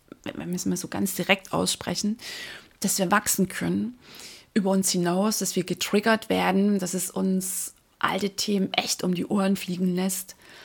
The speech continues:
Naja, das finde ich, passiert vor allem in Begegnungen, in Beziehungen, egal welche Form und Art der Beziehung.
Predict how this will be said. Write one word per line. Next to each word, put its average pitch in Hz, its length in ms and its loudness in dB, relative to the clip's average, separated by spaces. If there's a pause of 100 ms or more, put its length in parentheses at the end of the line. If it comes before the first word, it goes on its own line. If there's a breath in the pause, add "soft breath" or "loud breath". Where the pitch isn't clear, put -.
(1200 loud breath)
Naja, 185 240 -4
das - 200 -6 (1160)
finde 185 300 2
ich, - 360 -4
passiert 190 440 -2
vor - 140 -4
allem 185 220 0
in 180 160 0
Begegnungen, 185 600 0
in 202 160 6
Beziehungen, 175 880 0
egal 175 400 4
welche 185 420 4
Form 180 520 4
und 180 200 0
Art 175 220 -2
der 175 60 -6
Beziehung. 170 580 -4